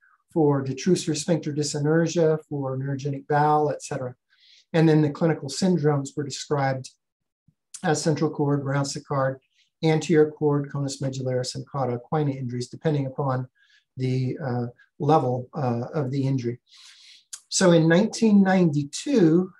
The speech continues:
um, the, uh, American Spinal Injury Association,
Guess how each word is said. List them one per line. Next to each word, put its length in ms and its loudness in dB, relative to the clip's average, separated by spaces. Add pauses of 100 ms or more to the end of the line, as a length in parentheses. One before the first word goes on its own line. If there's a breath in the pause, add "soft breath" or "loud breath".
um, 460 0 (340)
the, 680 -4
uh, 300 -2 (100)
American 420 2
Spinal 440 2
Injury 420 2
Association, 1040 -4